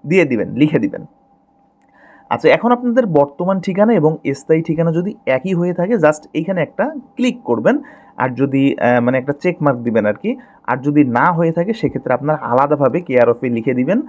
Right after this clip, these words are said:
যে আপনার স্থায়ী ঠিকানা কী সেটি লিখে দিবেন। মানে, আহ, যদি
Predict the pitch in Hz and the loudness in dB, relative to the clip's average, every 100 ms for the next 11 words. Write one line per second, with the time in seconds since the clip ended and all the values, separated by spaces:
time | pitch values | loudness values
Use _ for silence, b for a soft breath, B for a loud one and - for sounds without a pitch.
0 | B B B - 113 117 110 120 117 - | B B B -14 0 0 2 2 4 2
1 | - 120 - 127 123 123 123 120 123 196 | 0 -8 -2 -2 0 -2 0 0 -2 -4
2 | 220 120 123 107 117 110 156 226 131 143 | -4 -2 -2 0 0 0 0 2 2 0
3 | 147 B B B B - 120 113 110 123 | -4 B B B B -10 -4 -4 -2 -2
4 | 135 214 269 | 0 0 0